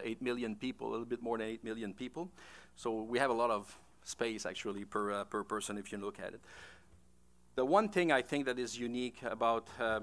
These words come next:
uh, Hydro-Québec is clearly, uh, our context that ninety-nine percent of the electricity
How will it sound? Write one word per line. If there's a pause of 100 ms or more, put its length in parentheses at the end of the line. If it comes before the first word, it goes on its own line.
(120)
uh,
Hydro-Québec (340)
is (100)
clearly, (720)
uh, (420)
our
context
that (180)
ninety-nine
percent (480)
of (840)
the
electricity